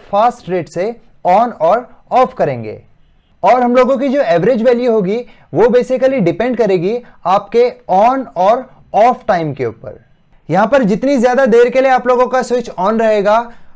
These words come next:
उतना ही ज़्यादा पावर हम लोगों के लोड को डिलीवर हो पाएगा। यहाँ पर आप देख सकते हैं ये हम लोगों के दो केसेस हैं। यहाँ पर ये basically आप लोगों का पल्स का टाइम ड्यूरेशन है। अगर आप लोगों की पल्स हमेशा के लिए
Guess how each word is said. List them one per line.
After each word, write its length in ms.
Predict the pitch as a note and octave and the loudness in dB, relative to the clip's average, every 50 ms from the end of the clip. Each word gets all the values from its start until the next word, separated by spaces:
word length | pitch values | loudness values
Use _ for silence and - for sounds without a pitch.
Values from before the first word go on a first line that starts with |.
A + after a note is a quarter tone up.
| - - - - - - F#3+ | -20 -20 -20 -20 -14 -8 -6
उतना 300 | G#3+ - - A#3 C4 C4 | -6 -4 -2 0 0 0
ही 220 | B3+ C4 C#4+ C#4+ | 0 0 0 0
ज़्यादा 280 | A3+ A#3 A#3 A#3 C4 C4+ | 2 2 2 2 0 0
पावर 340 | G#3+ A#3 A3+ A3 A3 A#3+ B3+ | 0 2 2 2 2 2 2
हम 160 | B3 A3+ A3+ | 0 2 2
लोगों 200 | A#3+ A#3 A#3+ A#3+ | 2 4 4 2
के 140 | A#3+ B3 B3 | 2 2 0
लोड 320 | A3 G#3 G3+ G#3 G#3+ F#3+ F3+ | 0 2 2 2 2 0 2
को 300 | A3+ A#3 B3+ C4 C4 - - _ _ - | 2 2 2 0 -2 -8 -20 _ _ -4
डिलीवर 420 | C3 D#3 F3+ G3 G#3 G#3 A3 B3 | -2 0 2 2 2 2 2 0
हो 160 | A3 A3+ C4 C4 | 0 0 0 2
पाएगा। 520 | C4 B3 G#3 F3 D3 B2+ A#2+ A2+ G#2+ - _ _ _ _ _ _ _ _ _ _ _ _ _ _ _ - | 2 2 2 2 0 -2 -4 -6 -8 -10 _ _ _ _ _ _ _ _ _ _ _ _ _ _ _ -4
यहाँ 120 | - F#3+ F#3+ | -2 -2 0
पर 100 | B3 B3+ | 2 2
आप 120 | C4 A#3 | 2 2
देख 200 | F3+ G3 A3+ A#3 | 2 0 0 0
सकते 280 | A#3 A#3+ A#3 A#3 B3 A#3+ | 0 -4 -4 -2 -4 -6
हैं 260 | A#3+ B3+ B3+ A#3 - - | -4 -6 -8 -10 -8 -4
ये 120 | D3+ G#3 A#3 | 0 0 0
हम 160 | A#3 A#3 A#3+ | 2 2 2
लोगों 220 | B3 A#3 A#3 A#3+ | 2 2 2 2
के 120 | G#3 B3 A3+ | 2 2 0
दो 180 | F3+ G#3 G#3 F#3 | 0 0 -2 -2
केसेस 380 | - F#3 F3+ D#3+ G#3 G#3+ G3+ | -2 -4 -4 -2 -2 -2 -2
हैं। 240 | G#3 A3 A3+ A3+ - _ _ _ _ _ _ - | -2 -4 -6 -8 -12 _ _ _ _ _ _ -4
यहाँ 180 | F3 G#3+ B3 | -2 0 0
पर 320 | A3+ B3 A#3+ B3 B3+ B3+ A#3+ | 0 0 0 2 2 2 0
ये 280 | - D3 E3+ G#3 A#3 A#3+ | -2 0 2 2 4 4
basically 520 | A3+ A#3 A#3 A#3 A#3 G3+ A#3 A#3 A#3 A#3+ A#3 | 4 2 0 0 -2 -2 0 0 2 2 2
आप 160 | G#3+ G#3+ G#3+ | 2 0 0
लोगों 200 | A3 G3+ G#3+ G#3 | 0 0 0 0
का 180 | - A3 A3 G#3+ | 2 2 0 0
पल्स 320 | A3 G#3 G3+ G3 F#3+ - | 0 0 -2 -2 -2 -4
का 160 | - G#3 G3 | -4 -4 -4
टाइम 280 | F3 E3 D3+ D#3+ F#3 F#3+ | -2 -2 -4 -4 -2 0
ड्यूरेशन 440 | F#3+ G3+ G3 G3+ G3+ G3 - G3+ G3 | 0 2 2 0 -2 -4 -6 -8 -8
है। 200 | F#3 G3 G3 - _ _ _ _ _ - | -8 -10 -12 -16 _ _ _ _ _ -2
अगर 320 | B3 C4+ A#3+ A#3 E3 A#2+ - - - _ _ E3 | 0 2 2 0 0 -2 -6 -12 -20 _ _ -2
आप 180 | F#3+ G3 G3 | -2 0 2
लोगों 260 | A#3 B3 A#3+ A#3+ B3+ B3+ | 2 2 4 4 2 2
की 120 | C4 C4+ B3+ C4+ | 0 -2 -4 -2
पल्स 440 | - A3+ A#3+ B3+ C4+ C4 - - - _ _ _ _ _ _ - | 0 0 2 2 0 -2 -6 -12 -18 _ _ _ _ _ _ -6
हमेशा 380 | D#3+ F#3+ A3 A#3+ A#3 B3+ B3+ B3 | -4 -2 -2 -2 -2 -2 -2 0
के 120 | B3+ C4 | 0 2
लिए 160 | C4 C4 C4 | 2 2 2